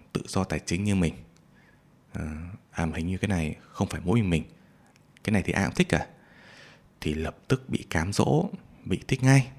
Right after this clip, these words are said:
Khi đấy thì bạn mình nó chia sẻ là nó đã theo dõi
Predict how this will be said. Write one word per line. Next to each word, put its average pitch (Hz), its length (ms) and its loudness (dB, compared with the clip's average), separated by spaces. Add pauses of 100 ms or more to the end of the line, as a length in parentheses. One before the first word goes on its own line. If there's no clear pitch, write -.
(1040)
Khi - 180 2
đấy 156 200 10
thì - 100 2
bạn 104 240 2
mình 87 180 4
nó 101 60 2
chia 127 180 2
sẻ - 300 2 (500)
là 73 100 -2
nó 80 100 0
đã - 180 -2
theo 120 140 -2
dõi 131 300 -2